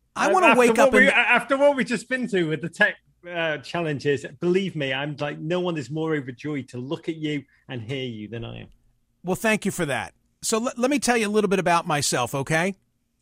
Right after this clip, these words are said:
Speaker 2: Please. I'm fascinated.
Speaker 1: I wanna wake up in the Cotswolds. I wanna sleep in a room in the Cotswolds that has an open window. I
Speaker 2: Do
Speaker 1: wanna
Speaker 2: you then?
Speaker 1: eat, I wanna eat clotted cream and jam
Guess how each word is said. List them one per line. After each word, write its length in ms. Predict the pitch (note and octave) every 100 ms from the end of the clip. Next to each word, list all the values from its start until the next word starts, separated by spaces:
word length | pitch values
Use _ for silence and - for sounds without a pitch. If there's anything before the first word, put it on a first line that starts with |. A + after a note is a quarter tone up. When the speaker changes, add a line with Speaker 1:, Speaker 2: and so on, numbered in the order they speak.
| _ -
Speaker 2:
Please. 480 | D#4+ D#4+ A#3+ - - _ D#3+
I'm 100 | D3
fascinated. 720 | - G3 - D3+ B2+ B2+ A#2 _ _ _ _ _ _ _ -
Speaker 1:
I 60 |
wanna 240 | A3 C#4 C#4+
wake 240 | A#3 A#3
up 120 | A3+
in 100 | G3+
the 80 | F3
Cotswolds. 880 | - F3+ E3+ - D3+ B2+ A2 F#2 - - _ _ _ _ _ _ _ -
I 100 | G#3
wanna 200 | G#3+ A#3+
sleep 540 | - - A3+ B3+ A#3 -
in 140 | G#3
a 60 | F#3+
room 220 | G3+ G3+
in 60 |
the 80 | F3+
Cotswolds 720 | - F#3+ F#3+ - F3+ E3+ D3+
that 120 | F3 D#3
has 200 | F3 E3+
an 80 | E3+
open 320 | F#3 - D#3
window. 600 | D#3 D#3+ C#3 A2+ G#2+ - _ _ _ _ _ _ _ _ _ F#3+
I 80 |
Speaker 2:
Do 80 | G3+
Speaker 1:
wanna 160 | C#4 B3+
Speaker 2:
you 60 |
then? 180 | C4 B3+
Speaker 1:
eat, 200 | A3+ G#3+ _ _ _ _ _ _ _
I 140 | G3+
wanna 260 | A3+ C4 C#4
eat 280 | A#3 A3+ -
clotted 520 | - A3+ A3+ A#3+ G3+
cream 480 | - A3+ A3 G#3+ G#3 -
and 220 | F#3 D#3
jam 580 | - F#3 F#3 F#3+ F#3+